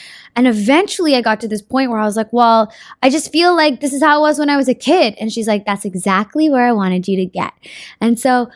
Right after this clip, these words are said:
when she said that, she's like, "When we're younger, we, when we don't get our way or when we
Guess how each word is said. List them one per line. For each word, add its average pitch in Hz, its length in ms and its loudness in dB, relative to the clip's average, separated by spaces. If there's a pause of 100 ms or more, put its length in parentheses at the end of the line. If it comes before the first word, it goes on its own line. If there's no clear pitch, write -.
(120)
when 262 160 0
she 262 180 -4
said 370 400 0
that, 208 260 0
she's 233 240 -4
like, 233 220 0
"When 233 240 0
we're 330 180 0
younger, 226 840 0 (300)
we, 339 540 4
when 247 260 2
we 262 80 4
don't 392 220 0
get 339 100 2
our 302 160 4
way 196 300 2
or 202 100 2
when 202 320 0
we 247 400 0